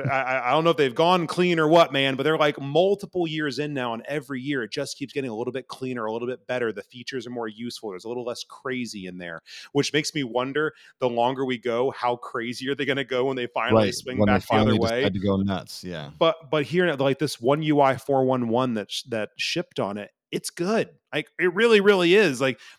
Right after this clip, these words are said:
Speaker 1: the
Speaker 2: Hmm.
Speaker 1: pop-out menus are very good. The feature functionality is good. The settings menus, I'm very, I'm very picky about settings menus. Theirs are very, very good and very logically laid out.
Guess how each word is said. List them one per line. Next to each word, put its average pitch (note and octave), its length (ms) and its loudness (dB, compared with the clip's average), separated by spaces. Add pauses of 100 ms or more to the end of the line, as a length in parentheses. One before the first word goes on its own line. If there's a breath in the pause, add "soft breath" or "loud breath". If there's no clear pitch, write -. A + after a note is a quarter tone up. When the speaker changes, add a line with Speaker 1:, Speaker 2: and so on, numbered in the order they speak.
Speaker 1:
the F3 100 6
Speaker 2:
Hmm. B2 60 0
Speaker 1:
pop-out E3 480 2
menus D#3 340 0
are C#3+ 80 -2
very D3 300 0
good. C#3 260 0
The B2 100 -6
feature C#3+ 380 -10
functionality C#3 580 -2
is B2 140 -2
good. C3+ 200 -2
The A2+ 60 -6
settings B2 440 -4
menus, C3+ 260 -2
I'm A#2 200 -4
very, B2+ 300 -2 (260 loud breath)
I'm B2+ 160 0
very C#3+ 160 4
picky C#3+ 340 -6
about C3+ 200 0
settings C3 440 -6
menus. F#2 500 -12
Theirs A2 240 -2
are B2 80 0
very, A#2 300 0
very A2 260 0
good G#2+ 240 0
and G2 80 -6
very G#2+ 140 -2
logically G2+ 480 -4
laid G2 260 -10
out. G2 240 -6